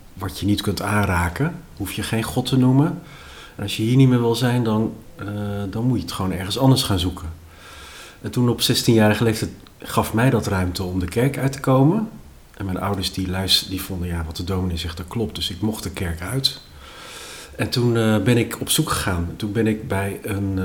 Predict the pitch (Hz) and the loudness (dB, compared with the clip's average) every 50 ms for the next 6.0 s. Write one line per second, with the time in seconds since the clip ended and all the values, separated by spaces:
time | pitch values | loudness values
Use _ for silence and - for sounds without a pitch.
0 | 92 90 - - - 160 151 - - 143 139 - - 139 127 123 120 - 127 117 | 0 0 0 2 4 4 4 4 2 0 0 2 2 2 2 2 2 0 -2 -4
1 | - - - - - - 110 110 107 107 110 107 - - 85 85 82 - 131 123 | -4 -6 -8 -4 -2 2 2 4 4 4 2 0 0 -2 -4 -2 0 2 4 4
2 | 131 123 127 - - 113 104 101 101 101 98 - - - - - - - - - | 4 4 2 0 -4 -4 -2 -2 -4 -4 -4 -6 -6 -8 -8 -10 -14 -18 -14 -12
3 | 82 82 80 82 82 87 92 98 104 - 131 143 - - - 107 98 95 92 95 | -8 -6 -4 -2 -2 -2 -2 -2 0 2 2 2 0 0 -2 -2 0 0 0 0
4 | 95 92 87 87 - - 123 123 117 107 98 87 90 - - - - 87 - - | 0 -2 -2 -4 -2 0 2 2 2 2 0 0 -2 -4 -6 -6 -6 -6 -4 -4
5 | 92 90 101 82 - 101 95 98 90 - - 90 85 85 107 117 127 135 160 160 | -6 -6 -8 -6 -4 -2 -2 -2 -2 -2 -4 -4 0 0 2 2 2 2 2 0